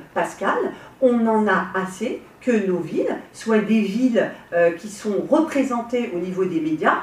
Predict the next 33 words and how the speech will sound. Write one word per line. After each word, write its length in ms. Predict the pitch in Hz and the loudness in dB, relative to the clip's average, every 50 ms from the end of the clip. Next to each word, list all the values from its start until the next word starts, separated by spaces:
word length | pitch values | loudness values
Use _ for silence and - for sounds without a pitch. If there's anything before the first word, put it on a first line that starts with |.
| - - - - | -6 -12 -10 -2
que 100 | - 185 | 2 2
lorsque 280 | 233 294 294 - 294 | 2 2 2 0 -4
ça 200 | 262 - 254 226 | -2 0 0 0
va 100 | 208 196 | 0 -2
mal. 200 | 185 160 135 135 127 - - - - - - - - | -4 -4 -6 -8 -8 -12 -14 -20 -20 -20 -18 -8 -2
Donc 220 | - 190 180 - - - - - - - | 0 0 0 0 -4 -10 -16 -16 -12 -8
pour 200 | 277 302 311 - | -6 -6 -6 -6
ça, 320 | - - 233 226 - 415 - - | -2 2 2 4 4 2 0 -6
il 40 | 185 | -10
faut 200 | 185 - - - | -10 -10 -10 -10
changer 440 | - - - - 381 381 392 392 359 | -8 -6 -2 0 0 2 2 2 0
ce, 220 | - - - 196 | -2 -2 -4 -2
leur 180 | 196 202 202 196 | -2 0 0 0
image, 300 | 190 180 - - 220 240 - - - - - - | 0 0 0 -2 -4 -4 -8 -12 -18 -20 -20 -20
il 60 | 180 | -18
faut 160 | - - 180 170 | -10 -8 -8 -6
changer 480 | - - - 302 320 339 330 311 302 - | -6 -4 -2 0 0 0 0 -2 -4 -2
cette 240 | - 226 220 - - | -4 -4 -6 -6 -6
image 260 | 214 214 214 214 214 - - | -4 -2 -2 -2 -4 -4 -2
que, 60 | 185 170 165 - - - - | -2 -2 -2 -2 -14 -16 -8
qu'a 200 | - 214 214 202 | -2 2 2 4
le, 280 | 190 180 170 165 165 170 - | 6 6 6 4 4 2 2
alors 240 | 165 185 180 180 | 0 -2 -2 -4
qu'il 100 | - 185 | -6 -4
y 60 | 165 165 | -2 -2
a 40 | |
des, 220 | 160 160 156 151 139 - - - | -2 -2 -4 -4 -4 -6 -10 -10
des 100 | - 170 | -6 -6
bons 360 | - - - 254 294 392 440 359 - | -6 -4 -2 0 2 4 4 2 2
Besonnais, 540 | 202 226 220 202 202 190 180 170 202 - - - - - - | 0 0 0 0 0 0 0 0 -2 -4 -6 -12 -14 -12 -10
des 160 | 165 160 - - | -8 -10 -10 -10
très 220 | - - 320 311 - | -6 -2 2 2 2
bons, 240 | - 294 269 233 | 4 4 2 2